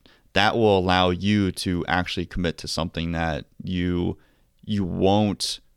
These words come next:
ever look at as a chore or something that you feel like you need to quit because you see all the things that you want come to, uh, becoming a reality. Um, and so it,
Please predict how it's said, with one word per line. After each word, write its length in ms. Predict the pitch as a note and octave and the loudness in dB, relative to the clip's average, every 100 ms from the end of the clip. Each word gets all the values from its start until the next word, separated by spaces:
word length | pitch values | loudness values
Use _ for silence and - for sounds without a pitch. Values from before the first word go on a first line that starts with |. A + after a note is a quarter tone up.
| _ _ - | _ _ 0
ever 320 | G#2+ G#2+ F#2+ | 2 4 2
look 280 | F2+ F2 - | 2 0 0
at 320 | E2+ D#2+ - _ - | 2 2 -2 _ -2
as 440 | E2 D#2+ D2+ - - | 2 2 0 -6 -6
a 160 | E2+ | -6
chore 640 | D#2+ - E2+ E2 E2+ E2 - | -4 -2 0 2 2 0 -4
or 220 | D#2 D2 | -4 -4
something 340 | - E2 E2+ | -4 -6 -4
that 140 | D#2+ C2+ | -4 -4
you 80 | D#2 | -8
feel 220 | - E2 | -4 -2
like 200 | D#2+ - | -2 -2
you 80 | E2+ | -6
need 320 | E2 E2+ E2+ | -4 -4 -4
to 100 | D#2 | -6
quit 460 | - C#2+ E2 - | -4 -2 -2 -2
because 500 | D#2+ D#2+ F2 D#2+ E2 | -6 -6 -4 -2 -4
you 480 | - F2 E2+ E2+ E2+ - _ _ | -6 -4 -4 -4 -6 -8 _ _
see 340 | - - G#2 | -6 0 0
all 220 | F2+ F2 F2 | 2 2 0
the 80 | |
things 540 | E2+ F#2 E2+ E2 E2+ - | -2 -4 -2 -2 -6 -6
that 160 | D#2+ | -6
you 140 | D2+ E2 | -6 -6
want 460 | F2+ G2 E2+ D2 _ _ _ - | -2 0 0 -4 _ _ _ -12
come 260 | - E2+ D#2+ | -4 -4 -4
to, 640 | - D#2+ E2 E2 E2 D#2+ C3 | -4 -2 -2 -2 -4 -6 -8
uh, 140 | C#2 D#2 | -8 -6
becoming 400 | E2+ - E2 D#2 | -6 -4 -4 -2
a 80 | |
reality. 560 | D2 C#2 A1 C#2 - B1+ - _ _ _ _ _ - | -4 -2 -2 -2 -4 -8 -12 _ _ _ _ _ -8
Um, 540 | D#2+ D#2+ E2 E2 E2 - | -4 -2 -2 -2 -6 -8
and 280 | - E2+ E2 | -6 -4 -2
so 500 | - E2+ E2+ E2 D#2+ - _ _ _ | 0 2 4 2 -2 -8 _ _ _
it, 260 | F2 E2 | 0 0